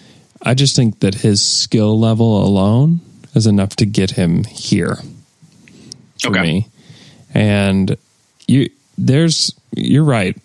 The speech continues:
Speaker 1: It is a scary injury for a guy that's two seventy and maybe even heavier than that. Uh,
Speaker 2: Mm-hmm.
Speaker 1: and it takes time to come back from that injury. Uh, but I, I think that, I mean, he,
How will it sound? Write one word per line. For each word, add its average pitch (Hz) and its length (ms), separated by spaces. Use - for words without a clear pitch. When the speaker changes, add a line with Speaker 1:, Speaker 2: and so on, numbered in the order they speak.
Speaker 1:
It 117 140
is 131 180
a 107 80
scary 107 460
injury 98 420
for 101 220
a 101 40
guy 98 300
that's - 480
two 120 180
seventy 101 640
and 98 180
maybe 95 260
even 95 200
heavier 95 400
than - 160
that. - 300
Uh, - 100
Speaker 2:
Mm-hmm. 123 300
Speaker 1:
and 110 80
it 85 100
takes - 300
time 98 320
to 101 80
come 104 140
back 95 160
from 101 140
that 92 180
injury. 101 520
Uh, - 300
but 131 220
I, 131 300
I 139 40
think 143 300
that, 123 180
I - 40
mean, 104 80
he, 104 340